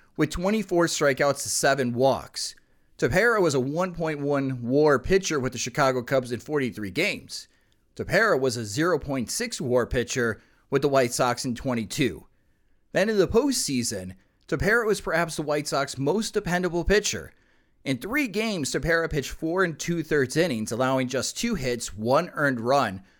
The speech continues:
didn't walk anyone, he struck out three. He helped the White Sox win Game three with two scoreless innings when the team needed to keep Houston at bay.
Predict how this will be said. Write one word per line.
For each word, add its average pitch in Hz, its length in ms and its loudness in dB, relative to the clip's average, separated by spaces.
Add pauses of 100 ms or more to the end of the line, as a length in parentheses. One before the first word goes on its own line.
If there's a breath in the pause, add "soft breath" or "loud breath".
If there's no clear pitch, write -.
(220 soft breath)
didn't 190 240 4
walk 175 300 4
anyone, 120 340 0
he 120 80 0
struck 147 300 0
out 113 200 -2
three. 131 380 -6 (140 soft breath)
He 226 160 4
helped 262 220 0
the 180 60 6
White 156 280 4
Sox 127 320 2
win 202 280 0
Game 131 300 -2
three 127 300 -2
with 127 160 0
two 180 200 0
scoreless 139 540 0
innings 139 380 0
when 127 100 -2
the 123 80 -4
team 160 340 -4
needed 147 280 -2
to - 80 -10
keep 151 300 -10
Houston 147 420 -2
at 113 240 -6
bay. 92 340 -6